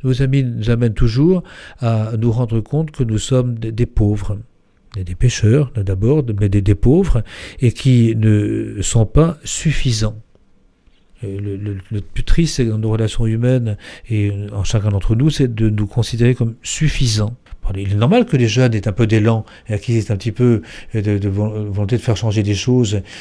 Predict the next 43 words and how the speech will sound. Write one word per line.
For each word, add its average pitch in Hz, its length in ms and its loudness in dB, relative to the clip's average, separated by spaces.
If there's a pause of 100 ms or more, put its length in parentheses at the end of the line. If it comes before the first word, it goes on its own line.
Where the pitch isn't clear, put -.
(180)
Et 101 360 0
les 104 160 2
jeunes 120 160 4
dont 107 100 2
nous 104 140 2
parlions 110 460 2
là, 98 200 -2 (320)
au 107 80 0
début 107 300 2
de 107 60 -2
ces 101 200 0
émissions, 107 600 0 (360)
euh, 104 160 -2
en 107 140 -2
Tunisie, 107 520 0
à 104 60 4
Londres, 107 540 2 (320)
ou 101 100 2
bien 101 320 2
en 104 140 2
Égypte 104 320 2
ou 104 60 6
en 98 60 4
Espagne, 185 640 2 (320)
ont, 117 60 2
ont 110 480 0
montré 107 380 0
qu'ils 131 200 0
veulent 120 180 2
un 110 100 2
peu 208 120 4
ch-, 170 260 0
ch-, 117 160 0
changer 117 300 0
le 196 60 -2
monde 196 500 0
dans, 117 120 0
avec 113 220 -2
ces 110 140 -6
injustices 131 720 -4
et, 117 300 -6
et 104 40 -8
ces 104 300 -6